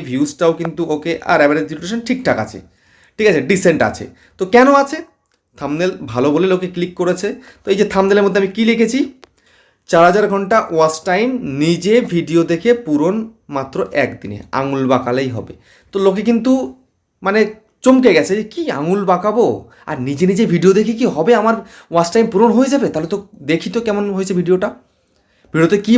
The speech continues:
বলতে চাইছে।" তো এইটা করেই কিন্তু আমি আমার ভিডিওর মধ্যে নিয়ে এসেছি অডিয়েন্সকে। তারপর দেখো এখানে, "How to get চার হাজার ওয়াচ টাইম on You-, YouTube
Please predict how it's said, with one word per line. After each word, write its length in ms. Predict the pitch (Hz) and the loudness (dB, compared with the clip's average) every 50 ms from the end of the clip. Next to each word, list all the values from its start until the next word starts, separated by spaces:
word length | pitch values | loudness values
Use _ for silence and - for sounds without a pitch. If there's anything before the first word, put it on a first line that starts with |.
| 202 | 6
বলতে 180 | 226 220 226 226 226 | 6 4 4 2 2
চাইছে।" 240 | 226 220 220 220 262 277 277 - _ - - - _ | 2 2 2 -2 -6 -8 -10 -14 _ -20 -20 -14 _
তো 60 | - 247 247 - | -8 -8 0 2
এইটা 320 | 190 190 214 - - 269 262 254 - | 4 4 4 4 2 0 0 0 0
করেই 240 | 220 226 247 285 294 285 | 0 2 2 2 2 2
কিন্তু 200 | 320 285 - 339 - 208 214 | 0 -2 0 0 0 0 0
আমি 120 | 214 226 233 | 0 2 2
আমার 120 | 233 240 220 185 | 2 2 2 0
ভিডিওর 220 | 185 185 208 214 214 | 0 0 0 0 0
মধ্যে 160 | 226 185 226 | 0 0 0
নিয়ে 200 | 214 202 208 220 214 | 0 0 0 0 -2
এসেছি 160 | 220 - 240 | -2 -2 -2
অডিয়েন্সকে। 500 | 220 208 185 190 190 180 185 - - 110 - - - - - - _ _ - | -2 0 0 -2 -2 -4 -6 -6 -6 -6 -6 -8 -14 -20 -20 -20 _ _ 0
তারপর 200 | 185 180 180 208 | 0 2 2 2
দেখো 160 | 185 190 175 175 | 2 2 0 2
এখানে, 160 | 175 190 196 190 180 - | 0 0 0 -2 -2 2
"How 140 | 156 170 196 190 262 | 4 4 4 4 2
to 60 | 262 240 - | 0 0 2
get 120 | 208 226 233 233 - | 2 2 2 2 0
চার 100 | 202 190 196 | 2 2 2
হাজার 180 | 196 233 247 - 190 | 2 2 0 2 2
ওয়াচ 200 | 196 185 180 - - | 0 0 0 0 0
টাইম 160 | 202 214 254 302 - - - _ _ _ _ _ _ _ _ _ _ _ _ - | 0 0 0 0 -4 -8 -14 _ _ _ _ _ _ _ _ _ _ _ _ 0
on 180 | 170 180 214 240 233 - - 180 | 2 2 2 0 -2 -8 -8 -6
You-, 180 | 185 180 180 180 185 | -6 -6 -4 -2 -2
YouTube 280 | 185 190 196 226 214 | -2 0 0 -2 -2